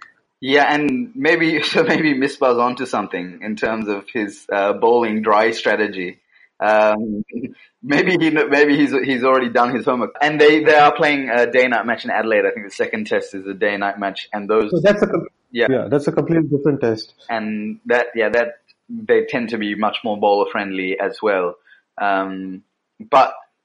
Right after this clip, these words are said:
Speaker 1: this is, I think, this is, like, Misbah's first big test. We've seen him, you know, he probably hasn't impressed in the first couple of months. Obviously, that loss to, at home to Sri Lanka was, um, uh, was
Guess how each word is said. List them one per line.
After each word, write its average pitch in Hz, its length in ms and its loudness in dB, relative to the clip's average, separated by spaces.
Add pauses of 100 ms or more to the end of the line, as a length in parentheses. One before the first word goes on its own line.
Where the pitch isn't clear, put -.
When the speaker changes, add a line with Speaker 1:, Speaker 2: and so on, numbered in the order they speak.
(180)
Speaker 1:
this 127 340 -4
is, 151 160 -2
I 123 120 0
think, 135 320 -6
this 135 200 -4
is, 135 140 -4
like, 117 200 0
Misbah's 117 440 -2
first - 360 0
big 110 240 -4
test. - 300 -2
We've 98 180 -6
seen 113 600 -4 (460)
him, 110 600 0 (480)
you 151 420 -4
know, 135 80 2
he 143 80 2
probably 139 400 0
hasn't 123 360 0 (180)
impressed 113 440 -2
in 113 60 -8
the 104 80 -2
first 110 320 0
couple 113 200 -2
of 98 60 -6
months. 101 280 -6
Obviously, 101 340 -6
that - 140 0
loss 101 300 -2
to, - 120 -6
at 95 140 0
home 101 260 -6
to - 120 -18
Sri 95 200 -4
Lanka 92 320 -2
was, 90 400 -4
um, 85 380 -4 (480)
uh, 87 800 2
was 92 440 -2